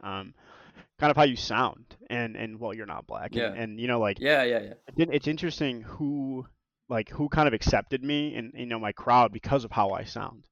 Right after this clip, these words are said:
Speaker 1: and I always think about that, like, if I had sounded different, would people's parents be more willing to let their kids hang out with me or more accepting of
Speaker 2: Mm.
Speaker 1: of, uh, you know what I'm saying? And, like, that goes
Speaker 2: Right.
Speaker 1: both ways, even, like, certain groups of, of, uh, ethnicity, you know, would they accept me in their group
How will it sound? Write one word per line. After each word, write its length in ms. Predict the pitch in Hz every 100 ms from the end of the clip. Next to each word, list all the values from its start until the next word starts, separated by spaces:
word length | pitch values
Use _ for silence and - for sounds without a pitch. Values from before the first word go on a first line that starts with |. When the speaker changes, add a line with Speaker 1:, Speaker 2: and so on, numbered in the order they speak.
| _
Speaker 1:
and 300 | 113 107 98 _ _ _ _ _ _ -
I 100 | 135
always 200 | 147 -
think 200 | 151 156
about 240 | 117 92
that, 220 | 98 98
like, 140 | 107 110
if 120 | -
I 100 | 123
had 100 | 117
sounded 280 | 127 113 98
different, 340 | 120 123 107
would 140 | 104 101
people's 280 | 113 104
parents 380 | - 117 107 101
be 120 | -
more 220 | 107 104 98
willing 260 | 104 98
to 100 | 98
let 120 | 104 95
their 100 | 98
kids 240 | - 98
hang 140 | 98
out 140 | 92 95
with 140 | 92
me 140 | 95 92
or 100 | 98
more 180 | 98
accepting 520 | 98 - 110 - 101 101
of 280 | - 95 92 _ _ _ _ _ _ -
Speaker 2:
Mm. 220 | 113 92
Speaker 1:
of, 120 | 90
uh, 260 | 90 85 80 _
you 80 | 143
know 60 | 160
what 60 |
I'm 60 | 165
saying? 280 | 147 139 147
And, 80 | 117
like, 180 | 107 117 120
that 140 | 123
goes 160 | 135 131
Speaker 2:
Right. 20 |
Speaker 1:
both 260 | 123 117 -
ways, 260 | 135 120
even, 160 | 113 110
like, 140 | 104
certain 240 | - 123 107
groups 300 | 117 113 -
of, 200 | 101 95
of, 180 | - 107 - _ -
uh, 60 | 156 -
ethnicity, 560 | 113 113 139 123 87 - _
you 80 | 110
know, 80 | 101
would 200 | 113 117
they 100 | 113
accept 340 | - 139 123
me 80 | 110
in 80 | 107
their 120 | 101
group 220 | 98 120